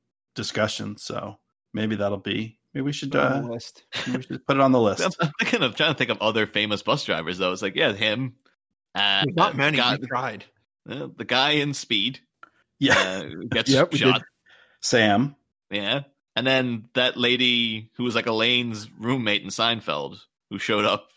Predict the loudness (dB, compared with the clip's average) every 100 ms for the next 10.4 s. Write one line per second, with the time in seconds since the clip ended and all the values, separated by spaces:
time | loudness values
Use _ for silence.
0 | _ -8 -6 -2 -2 -2 -2 -4 -4 -2
1 | -2 -2 -2 -2 -2 -2 -2 -6 -8 0
2 | 0 0 -2 -2 -2 -16 _ _ _ _
3 | _ _ _ -6 -6 -6 -10 -20 _ _
4 | -6 -2 0 4 4 4 2 -4 -8 -14
5 | -16 -20 -20 -20 _ -20 -10 -4 0 2
6 | 2 0 -4 2 4 6 4 2 4 2
7 | 2 2 0 -2 -2 0 0 -2 -2 0
8 | 0 0 -2 -6 -6 -4 -2 0 0 -2
9 | 0 0 0 -6 -2 0 0 -2 -2 -4
10 | -10 -12 -14